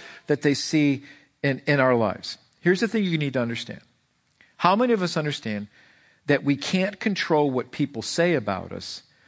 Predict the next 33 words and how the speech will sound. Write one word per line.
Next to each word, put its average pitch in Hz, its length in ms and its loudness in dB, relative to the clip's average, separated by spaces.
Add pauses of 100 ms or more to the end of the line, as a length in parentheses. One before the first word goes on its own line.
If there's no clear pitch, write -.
(380)
but 131 180 2
we 120 140 0
can 165 320 -2
control 98 840 -8 (180)
how 113 200 -2
we 107 200 0
react? 90 680 -4 (1900)
That's 127 300 2
vital. 127 380 -2 (140)
We, 147 140 2
we 151 200 0
can't 220 500 -2 (200)
control. 180 1000 0 (560)
Paul 233 420 6
couldn't 233 440 0
control 196 640 2
the 147 120 -6
critics. - 600 -6 (320)
He 175 80 0
couldn't 254 240 2
control 220 400 4
what 175 100 2
they 156 80 4
were 156 80 6
gonna 196 140 0
say 151 160 2
about 139 220 2
them, 190 60 -8
and 190 60 0
he 196 60 2
wasn't 196 260 0
about 165 340 2
to. - 180 -12